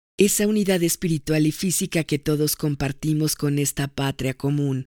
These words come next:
explica la profundidad del dolor que albergamos en nuestro corazón al ver cómo nuestro país se hacía pedazos a causa de un terrible conflicto,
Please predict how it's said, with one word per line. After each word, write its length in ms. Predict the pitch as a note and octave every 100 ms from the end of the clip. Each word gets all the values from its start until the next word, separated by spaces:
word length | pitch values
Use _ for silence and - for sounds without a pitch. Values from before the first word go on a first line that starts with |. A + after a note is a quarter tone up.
| _
explica 500 | G3 - A3 G#3 -
la 120 | G#3
profundidad 680 | F#3 F#3 - F3+ F3 F3 E3+
del 220 | F3 F3
dolor 360 | E3 F3 E3+ -
que 120 | E3+
albergamos 680 | D#3 D#3 D3+ D#3+ D#3+ E3 D#3+
en 100 | E3
nuestro 320 | D#3 - D#3
corazón 640 | D#3+ D3+ C#3+ - E3 E3+
al 120 | E3
ver 240 | E3+ F3 E3
cómo 320 | G3+ G#3 G#3+
nuestro 340 | G#3 - F3+
país 400 | D#3+ D3+ D3+ E3+
se 140 | - D#3
hacía 260 | - C#3+
pedazos 640 | - C#3+ C#3 C#3 - D3 C#3+
a 80 |
causa 480 | C3+ C#3+ D3 D3 D3
de 140 | C#3+ C#3+
un 160 | D#3
terrible 520 | - D3 D3+ D#3+ D#3+
conflicto, 760 | - D#3 D3 F3 E3 - B2